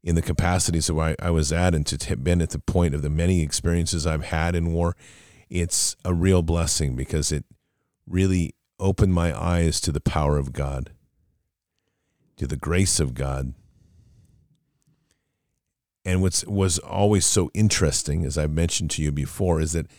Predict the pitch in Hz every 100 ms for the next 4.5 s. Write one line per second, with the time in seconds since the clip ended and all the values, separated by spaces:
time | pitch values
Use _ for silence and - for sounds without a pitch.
0 | _ _ _ - 110 113 92 80 76 67
1 | - - 90 101 73 67 73 78 78 76
2 | 69 - 90 90 80 71 76 73 69 90
3 | 85 85 101 85 82 - 80 67 60 -
4 | 69 98 85 -